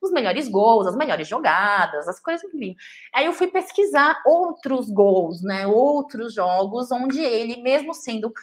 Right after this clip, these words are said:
mesmo sendo destro, chutando com também a perna esquerda, né?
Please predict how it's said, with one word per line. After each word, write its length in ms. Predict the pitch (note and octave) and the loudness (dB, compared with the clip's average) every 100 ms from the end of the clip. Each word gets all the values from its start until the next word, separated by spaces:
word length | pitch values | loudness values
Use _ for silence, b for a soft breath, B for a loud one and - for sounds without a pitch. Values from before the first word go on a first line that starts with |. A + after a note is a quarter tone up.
| B B | B B
mesmo 380 | B3+ E4 D4+ C#4 | 0 0 -2 -6
sendo 320 | - G#3 C#4 | -8 -8 -4
destro, 580 | A3+ G#3 B3 - D#4 D#4+ _ _ _ _ | 2 2 2 -2 -12 -12 _ _ _ _
chutando 1200 | - - F4 F4 - _ D4+ D4+ E4 E4+ E4 - | -16 -8 -4 -4 -8 _ 2 4 4 0 -4 -6
com 360 | - E4 F4 F4+ | 0 2 2 0
também 560 | G4 G4+ D#4 C4 D4+ E4+ | -2 0 4 4 4 0
a 80 | E4 | -4
perna 480 | - C#4 D4 D#4 E4 | -2 0 2 0 -6
esquerda, 960 | - - A3+ B3 C#4+ C#4 G#3+ F#3+ E3 | -10 -12 -4 2 4 4 2 0 -2
né? 340 | D#3+ F3+ G3+ | 0 -2 -4